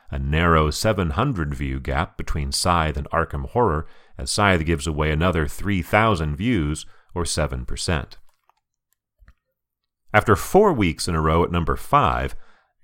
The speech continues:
leaping up to number two is Terraforming Mars by Jacob Fryxelius, published by Stronghold Games,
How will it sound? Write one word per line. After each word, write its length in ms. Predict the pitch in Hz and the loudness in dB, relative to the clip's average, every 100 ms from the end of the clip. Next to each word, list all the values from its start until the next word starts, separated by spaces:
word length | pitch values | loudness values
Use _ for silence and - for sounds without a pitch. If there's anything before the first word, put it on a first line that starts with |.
| 69 | -10
leaping 420 | 69 113 - 117 | 0 0 2 0
up 160 | 113 - | 0 -2
to 100 | 82 | -4
number 400 | 87 85 69 - _ - | -2 -2 -6 -8 _ -4
two 500 | 240 92 64 73 95 - _ - | -2 -2 -4 -6 -8 -16 _ -12
is 380 | 78 73 69 - - | -4 -4 -4 -8 -2
Terraforming 600 | 127 170 180 156 160 170 | 0 2 2 2 0 0
Mars 600 | 139 139 90 - - - - - - - | 2 2 0 -6 -12 -16 -18 -20 -20 -10
by 200 | 62 57 | -8 -8
Jacob 420 | 64 85 - 71 | -2 -2 -2 -8
Fryxelius, 720 | - 71 - 98 104 107 - - _ - | -8 -6 -4 -2 -2 -4 -6 -16 _ 0
published 400 | 117 - - - | 2 2 0 -2
by 140 | 65 | -6
Stronghold 640 | 62 - 117 123 87 82 76 | -6 0 2 2 0 -4 -2
Games, 420 | 73 76 76 | -4 -2 -4